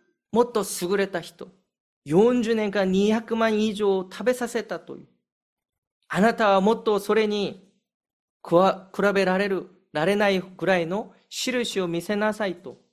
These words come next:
人々は言いました。なぜそのように言ったのでしょうか。彼らの基準は彼らのお腹にあったからです。満腹してイエス・キリストを探し求めたから、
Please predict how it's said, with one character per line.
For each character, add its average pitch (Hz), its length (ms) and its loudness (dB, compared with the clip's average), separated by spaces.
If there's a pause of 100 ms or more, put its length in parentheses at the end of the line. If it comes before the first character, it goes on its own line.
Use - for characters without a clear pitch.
(1000)
人 - 280 -8
々 127 280 -10
は 143 300 -8 (160)
言 117 220 -14
い 123 60 -16
ま 127 180 -18
し - 80 -20
た。 - 120 -20 (640)
な 156 100 0
ぜ 156 140 0
そ 170 100 0
の 156 100 2
よ 156 60 0
う 151 40 -2
に 151 40 -4
言 143 80 -8
っ - 20 -20
た 147 140 -4
の 143 120 -6
で 135 100 -10
し - 120 -14
ょ 127 80 -8
う - 40 -10
か。 120 160 -8
彼 214 280 -2
ら 190 120 0
の 170 120 -4
基 - 280 -12
準 175 280 -6
は 180 320 -4 (360)
彼 208 280 -4
ら 160 120 -4
の 160 240 -8 (320)
お 120 100 -10
腹 160 380 -6
に 180 340 -12
あ - 80 -18
っ 135 100 -20
た 139 140 -20
か - 180 -20
ら - 80 -20
で 165 80 -20
す。 160 60 -20 (1500)
満 240 220 2
腹 262 260 -6
し - 180 -8
て 240 80 -4
イ 220 80 -2
エ 240 80 2
ス・ 233 200 -4
キ 247 120 -8
リ 226 100 -4
ス 226 80 -14
ト 202 340 -4
を - 200 -12 (760)
探 214 340 -4
し - 480 -12
求 156 260 -6
め 185 100 -2
た 185 140 -12
か - 160 -20
ら、 131 220 -14